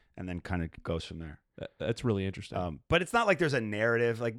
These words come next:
Speaker 1: I, you know, I, I'm, I'm more sort of, uh, modular jokes at this stage. So it's just a lot of jokes. I mean, there are a lot of, this is very, you know, a lot of it's very personal and stuff, but it's not, it's not, um, it's not like a,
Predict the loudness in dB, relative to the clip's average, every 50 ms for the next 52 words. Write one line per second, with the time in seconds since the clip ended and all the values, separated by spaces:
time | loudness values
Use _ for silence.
0 | -2 -2 -2 -2 0 -2 -2 0 2 4 4 4 2 2 0 -2 -2 -2 -2 -2
1 | -4 -8 -10 -8 _ 0 2 2 4 4 6 6 6 4 4 2 0 -2 -6 -4
2 | -2 0 0 0 -2 -4 -8 -14 -18 -8 -4 -2 -2 0 -2 -4 -6 -6 -6 0
3 | 4 6 6 6 4 4 0 0 2 2 2 2 0 -2 -10 -20 _ _ _ _
4 | -2 2 4 4 4 4 2 -4 -10 -10 -10 -10 -8 -6 -4 -4 -4 -4 -2 0
5 | 0 0 0 0 -2 -6 -12 -14 -14 -16 -20 _ _ _ _ _ _ -2 -2 0
6 | 0 2 2 2 2 2 4 2 2 2 0 -4 -6 -8 -8 -8 -10 -14 -18 -20
7 | -20 -20 -20 _ _ -2 2 4 6 8 8 6 6 6 0 -4 -10 -8 -8 -8
8 | -8 -8 -2 -2 -2 -2 -2 -4 -4 -4 -4 -2 0 0 0 0 -2 -4 -4 -4
9 | -2 0 -2 -2 -2 -4 -8 -10 -10 -10 -10 -12 -12 -12 -14 _ _ _ _ _
10 | _ _ _ _ _ 0 0 0 0 0 0 0 0 -2 -4 -6 -8 -4 -2 0
11 | 0 2 2 2 0 0 -2 -4 -6 -8 -10 -14 _ _ _ _ _ _ _ _
12 | _ _ -20 -20 _ _ _ _ _ _ _ _ _ _ _ _ _ _ _ _
13 | _ -4 -2 -2 0 0 -2 -2 -4